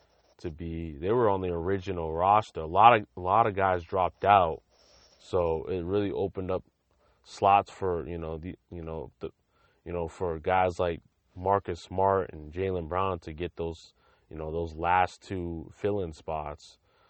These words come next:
So you got four players from the Celtics going to the training camp in Las Vegas, which the training camp will probably start, um, I believe,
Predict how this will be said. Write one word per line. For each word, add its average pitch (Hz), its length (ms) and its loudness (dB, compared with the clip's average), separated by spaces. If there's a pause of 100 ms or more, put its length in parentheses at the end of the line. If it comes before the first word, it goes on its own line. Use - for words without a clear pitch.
(100)
So - 160 -8
you 87 120 -4
got 104 200 2
four 117 340 2
players 113 420 4
from 98 120 -8
the 90 80 -6
Celtics 98 520 -2
going 92 440 -4
to 82 260 -6 (380)
the 82 100 -8
training 98 400 0
camp 85 260 -2
in 85 60 -6
Las 85 220 0
Vegas, 82 640 -4 (100)
which 80 200 -12 (500)
the 87 100 -8
training 123 320 -4
camp 123 220 -4
will 101 80 -12
probably 101 320 -2
start, 101 500 0 (880)
um, 82 400 -4
I 78 80 -8
believe, 123 600 -6